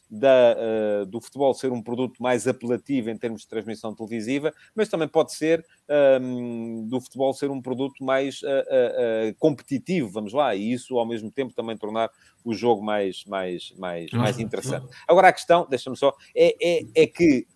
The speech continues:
Speaker 1: os adeptos que neste momento, eh, eu creio, enfim, não tenho estes números de ciência certa, mas creio que,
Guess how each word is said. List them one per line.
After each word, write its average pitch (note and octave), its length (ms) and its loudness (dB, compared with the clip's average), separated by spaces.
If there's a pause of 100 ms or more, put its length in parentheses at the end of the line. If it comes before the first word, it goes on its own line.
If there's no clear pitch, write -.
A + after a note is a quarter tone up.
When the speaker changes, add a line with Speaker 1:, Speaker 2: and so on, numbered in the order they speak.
Speaker 1:
os D3+ 180 2
adeptos D#3 840 4
que - 80 -14
neste C#3 280 2
momento, C3 500 -2 (380)
eh, F2+ 420 -4 (240)
eu G2 100 -10
creio, A2+ 360 -2
enfim, F#2 180 -14
não F2+ 120 -10
tenho F#2 200 -8
estes - 160 -16
números A2 240 -10
de - 80 -20
ciência B2+ 320 -8
certa, C#3+ 340 0
mas F#2+ 140 -8
creio A2+ 240 -2
que, A2 200 -6